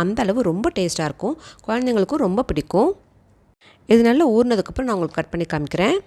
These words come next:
பார்க்க எப்பவுமே செய்கிற குலாப் ஜாமுன் மாதிரியே இருக்கு. இப்ப நல்லா ஊறிருக்கு. வாங்க இதை சாப்பிட்டு பார்த்தலாம். கட் பண்ணும்போதே தெரியும் உங்களுக்கு எப்பவுமே செய்கிற குலாப் ஜாமுன் மாதிரி வந்திருக்கு.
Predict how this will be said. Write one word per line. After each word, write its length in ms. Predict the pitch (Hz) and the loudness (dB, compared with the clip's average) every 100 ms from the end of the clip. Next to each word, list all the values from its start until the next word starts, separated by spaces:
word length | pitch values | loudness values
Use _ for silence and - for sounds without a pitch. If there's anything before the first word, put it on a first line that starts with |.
| _ _ _ _ _ _ _ _ _ _ _ - - | _ _ _ _ _ _ _ _ _ _ _ -10 -2
பார்க்க 360 | 196 214 277 226 | -2 -2 -2 -2
எப்பவுமே 340 | 175 208 214 254 | -2 -4 -4 -2
செய்கிற 200 | 214 185 170 | -2 -2 0
குலாப் 260 | 175 180 175 | -2 -2 -2
ஜாமுன் 260 | 190 180 175 | -2 0 -2
மாதிரியே 240 | 165 185 180 | 0 0 -2
இருக்கு. 280 | 151 165 196 330 - _ _ _ _ _ _ - _ | -2 0 0 0 -4 _ _ _ _ _ _ -20 _
இப்ப 120 | - 226 208 | 2 4 4
நல்லா 200 | 226 311 202 | 4 4 4
ஊறிருக்கு. 360 | 196 202 - 240 226 | 4 2 2 0 2
வாங்க 260 | 160 165 240 | 0 2 2
இதை 80 | 196 165 | 0 -2
சாப்பிட்டு 240 | 165 - 151 | -4 -4 -6
பார்த்தலாம். 420 | - 156 208 330 - _ _ _ _ _ _ | -4 0 0 0 -4 _ _ _ _ _ _
கட் 180 | 202 202 - | 0 0 -2
பண்ணும்போதே 460 | 254 233 190 196 240 | -2 0 0 0 0
தெரியும் 380 | 175 151 151 180 240 | -2 0 -2 -2 -2
உங்களுக்கு 320 | 185 165 165 226 165 | -2 -2 -2 -2 -2
எப்பவுமே 300 | - 202 247 247 | -2 -4 -4 0
செய்கிற 180 | 185 175 | 0 0
குலாப் 260 | 170 175 170 | 0 -2 -2
ஜாமுன் 240 | 175 175 165 | -4 -4 -2
மாதிரி 160 | 165 185 160 | 0 0 0
வந்திருக்கு. 340 | 156 156 180 | 0 0 0